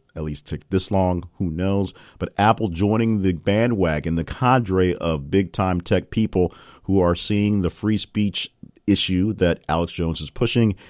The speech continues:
and pushing Alex Jones to the side. Alex Jones known for, uh, his talk about the Sandy Hook shootings and various bombings and getting the Pizzagate guy all riled up.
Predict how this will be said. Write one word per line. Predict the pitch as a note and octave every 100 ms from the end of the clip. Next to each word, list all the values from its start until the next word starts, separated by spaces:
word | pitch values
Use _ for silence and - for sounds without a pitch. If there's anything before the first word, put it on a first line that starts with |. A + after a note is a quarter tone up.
| - -
and | D#2
pushing | - E2+ D#2+
Alex | D2 D2 C#2+
Jones | - E2+ E2 -
to | -
the | -
side. | - G2 E2+ G1+ -
Alex | C2+ C#2
Jones | E2 D2+ C#2+
known | D#2+ D#2+
for, | - D#2 D2 C#2+ - - -
uh, | D2 D2+ - _
his | A2+ A2+
talk | - D3+ D3
about | C#3 A2+ G#2+ -
the | F2+
Sandy | F#2 - G#2 G2+
Hook | F2 D#2+
shootings | - - C#3+ C3 B2+ A#2
and | F2 E2
various | D#2 D2+ D2 D2+
bombings | - A2 G#2+ G2+ G2 E2+
and | D#2+ D#2 C#2+ D2+
getting | E2 D#2+
the | D2
Pizzagate | - D#2+ - F2 D2
guy | F2 D#2 D#2 D2+
all | C2+ C#2+
riled | C2 A#1+ D2+
up. | G#2+ G2+